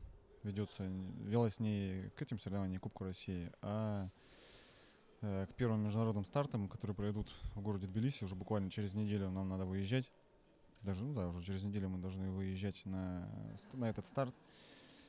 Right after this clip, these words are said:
И есть ещё над чем поработать, а основная работа, естественно, уже сделана, поэтому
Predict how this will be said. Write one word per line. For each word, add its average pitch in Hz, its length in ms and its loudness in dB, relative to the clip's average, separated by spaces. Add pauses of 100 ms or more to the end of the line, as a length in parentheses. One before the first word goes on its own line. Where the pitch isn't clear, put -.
(220)
И 104 1300 2 (1160)
есть 113 420 0
ещё 95 200 -4 (680)
над 101 160 -2
чем 104 140 0
поработать, 113 480 -2
а 92 220 0
основная 123 380 4
работа, 120 260 0
естественно, 104 340 -2
уже 101 140 0
сделана, 98 400 0
поэтому 98 420 -2